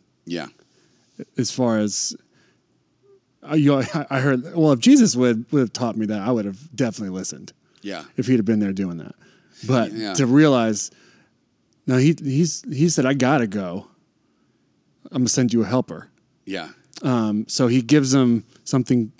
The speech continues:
Speaker 2: 'cause like you said, n-, he's, he's figures out this is gonna be better if I'm not here to give you this helper so that we can get this whole thing going.
Speaker 1: Yeah.
Speaker 2: Um,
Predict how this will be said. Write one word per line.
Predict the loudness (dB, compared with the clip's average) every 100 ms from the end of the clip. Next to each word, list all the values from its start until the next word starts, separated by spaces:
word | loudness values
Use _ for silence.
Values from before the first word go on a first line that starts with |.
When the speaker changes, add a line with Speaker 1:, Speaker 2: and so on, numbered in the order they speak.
| -14 -4
Speaker 2:
'cause | 0
like | 0 0
you |
said, | -2 -2 -4 -10 _ _ _ _ _ _ _ _ _ _ _ -6
n-, | -6 _ _
he's, | -8 -4 -4 -6 -20 -8
he's | -2 0 -2 -6 -10 -20 -18 -6 -4 0
figures | 2 4 4 4
out | 4 2
this | 2 2
is | 2
gonna | 2 4
be | 2 2
better | 2 4 4 2 -2 -20 _ _ _ _ _ -8
if | -4
I'm | 0 4 4
not | 4 4
here | 2 2 0 -4 -10 -8
to | -4 0
give | 0 2
you | 2
this | 2 0
helper | -2 -2 -2
so | -2 0
that | -2 -2 _ _ _ -8
we | -4
can | -2
get | -4
this | -4 -6
whole | -4 -4
thing | -2 -4 -4
going. | -8 -10 -14 -16 -8
Speaker 1:
Yeah. | -6 -6 -12 _ -4
Speaker 2:
Um, | -2 -2 -4